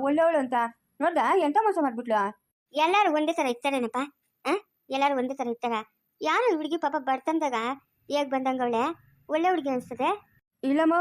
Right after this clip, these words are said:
Speaker 1: ನಾನ್ ನಂಬಲ್ಲಮ್ಮ, ನಾನ್ ನಂಬಲ್ಲ. ನಂಗೆ ಮದುವೆ ಮ್ಯಾಗ ಇಷ್ಟನೇ ಇಲ್ಲ. ಕಲ್ಯಾಣಿ ಮ್ಯಾಗ ನಾನು ಎಷ್ಟು ಪ್ರೀತಿ ಕಂಡಿದ್ನಿ. ಅವ್ಳು ನೋಡ್ದಾ ಲಾಸ್ಟ್ಗ? ನನ್ನ ಇಷ್ಟಪಡಿಲ್ಲ ಅವಳು, ನನ್ನ ಹತ್ರ ಇರೋ ದುಡ್ಡು ಇಷ್ಟಪಟ್ಲು. ಯಾಕ್ ಬೇಕಮ್ಮ?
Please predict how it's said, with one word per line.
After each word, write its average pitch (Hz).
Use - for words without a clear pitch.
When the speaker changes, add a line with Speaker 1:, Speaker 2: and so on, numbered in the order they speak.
Speaker 1:
ನಾನ್ 269
ನಂಬಲ್ಲಮ್ಮ, 320
ನಾನ್ 262
ನಂಬಲ್ಲ. 277
ನಂಗೆ 247
ಮದುವೆ 247
ಮ್ಯಾಗ 285
ಇಷ್ಟನೇ 262
ಇಲ್ಲ. 254
ಕಲ್ಯಾಣಿ 311
ಮ್ಯಾಗ 285
ನಾನು 254
ಎಷ್ಟು 262
ಪ್ರೀತಿ 302
ಕಂಡಿದ್ನಿ. 277
ಅವ್ಳು 269
ನೋಡ್ದಾ 294
ಲಾಸ್ಟ್ಗ? 302
ನನ್ನ 285
ಇಷ್ಟಪಡಿಲ್ಲ 302
ಅವಳು, 262
ನನ್ನ 269
ಹತ್ರ 277
ಇರೋ 302
ದುಡ್ಡು 277
ಇಷ್ಟಪಟ್ಲು. 269
ಯಾಕ್ 285
ಬೇಕಮ್ಮ? 294